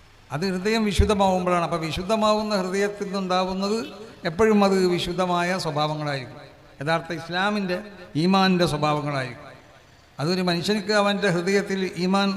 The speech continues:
വന്നു കഴിഞ്ഞാൽ ആ ഈമാനിനെ വളർത്താൻ ആവശ്യമാവുന്നതായ സംഗതികൾ അവൻ ചെയ്യുമ്പോൾ ആ ഈമാൻ വളർന്ന്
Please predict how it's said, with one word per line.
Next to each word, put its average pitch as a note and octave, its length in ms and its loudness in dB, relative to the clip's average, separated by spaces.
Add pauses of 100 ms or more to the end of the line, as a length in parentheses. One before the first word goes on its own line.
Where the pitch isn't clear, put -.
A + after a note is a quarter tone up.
(100)
വന്നു F3 240 2
കഴിഞ്ഞാൽ D#3+ 360 0 (1000)
ആ - 20 4 (140)
ഈമാനിനെ G3+ 460 4
വളർത്താൻ G3 420 2 (120)
ആവശ്യമാവുന്നതായ F#3 1000 0 (400)
സംഗതികൾ F3+ 440 0
അവൻ E3 220 0
ചെയ്യുമ്പോൾ D#3+ 340 -4 (760)
ആ - 20 2 (180)
ഈമാൻ A3 220 4 (100)
വളർന്ന് G#3 320 4